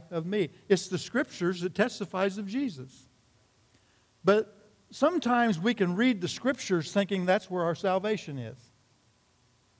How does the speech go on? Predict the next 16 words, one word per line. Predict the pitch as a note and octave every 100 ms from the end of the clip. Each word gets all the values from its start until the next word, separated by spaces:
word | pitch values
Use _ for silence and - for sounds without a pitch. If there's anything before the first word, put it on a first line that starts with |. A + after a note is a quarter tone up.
| _ _ _ _ _ - _ _ _ _ _ _ _ -
Verse | G#3+ G#3
forty, | - C4+ B3
"But | F#3 F#3 B3
you | C#4
are | A3
not | B3+ B3
willing | G#3 C4 A3+ F3+
to |
come | - A3 A#3
to | F3
me | D#3+ F#3 C4 G#3+ F#3+
that | F#3 F3 -
you | A3+
may | A3 F#3+
have | E3+ G#3 G#3+
life." | A#3+ A#3+ D#3 - -